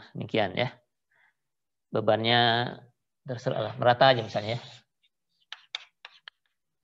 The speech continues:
Ya. Kalau strukturnya seperti ini, Anda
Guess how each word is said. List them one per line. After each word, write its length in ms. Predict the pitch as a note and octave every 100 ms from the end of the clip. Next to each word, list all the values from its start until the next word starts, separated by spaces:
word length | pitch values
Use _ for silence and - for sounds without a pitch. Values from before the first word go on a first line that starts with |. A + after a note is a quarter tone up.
| _ _ _ _ _ _ _ _ _ _ _ _ _ _ _ _ _ _ _ _ _ -
Ya. 140 | A2 A2+ - _ _ _ _ _ -
Kalau 160 | E3
strukturnya 400 | F#3+ D#3+ F3 D3+
seperti 400 | D3+ C#3+ C#3 D#3+
ini, 400 | F#3+ C3 C#3+ D3+ - _ _ _ _ -
Anda 560 | C3 C3+ C3 C3 B2+